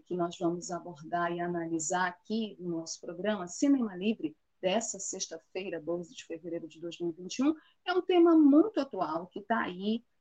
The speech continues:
na ordem do dia, sendo debatida nessa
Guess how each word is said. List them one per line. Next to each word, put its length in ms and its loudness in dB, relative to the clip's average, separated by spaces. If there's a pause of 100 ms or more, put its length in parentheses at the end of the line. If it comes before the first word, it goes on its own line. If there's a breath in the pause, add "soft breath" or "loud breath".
na 180 0
ordem 460 2
do 100 2
dia, 380 -2
sendo 320 -8
debatida 720 -4
nessa 340 -6